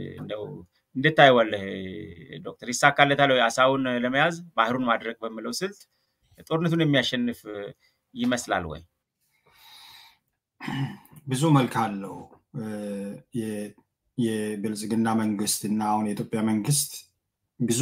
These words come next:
Speaker 2: መልክ አለው ብያለሁ። እና አንዱ መልክ በኃይል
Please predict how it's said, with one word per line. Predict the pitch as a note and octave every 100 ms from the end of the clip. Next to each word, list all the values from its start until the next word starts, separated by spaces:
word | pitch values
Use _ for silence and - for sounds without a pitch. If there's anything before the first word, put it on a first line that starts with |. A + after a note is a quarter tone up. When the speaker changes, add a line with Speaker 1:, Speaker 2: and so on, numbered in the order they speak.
| D3
Speaker 2:
መልክ | A#2 A2
አለው | A2+ G2+ F#2+
ብያለሁ። | F#2 F#2 F#2 F2+ F2+ _ _ _ _ _ _ _
እና | G#2+ G#2 A2 C3 - _ _
አንዱ | - A2 A2 A#2
መልክ | A#2 C#3 C#3+ - G#2+ G2 F#2+ A#2+ D#3
በኃይል | G#2 A2 B2 C#3+